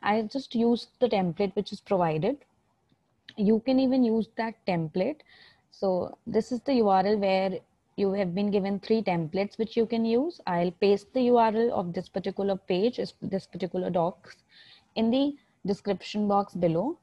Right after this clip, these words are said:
But how to use it? I'll explain how to use it.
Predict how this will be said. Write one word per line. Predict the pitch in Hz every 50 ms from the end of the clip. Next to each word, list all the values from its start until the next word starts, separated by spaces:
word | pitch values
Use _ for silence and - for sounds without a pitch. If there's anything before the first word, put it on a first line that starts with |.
| _ _ -
But | 170 190 208 302 - - - 220 -
how | - 214 220 220 220
to | - 311
use | 285 254 247 247 233 220 175
it? | 170 151 151 - - - _ _ _ _ _ - -
I'll | - 190 185 185 190
explain | 190 - - - 208 196 196
how | 208 202 190 180
to | 175 208
use | 196 185 175 170 165 175
it. | 240 330 -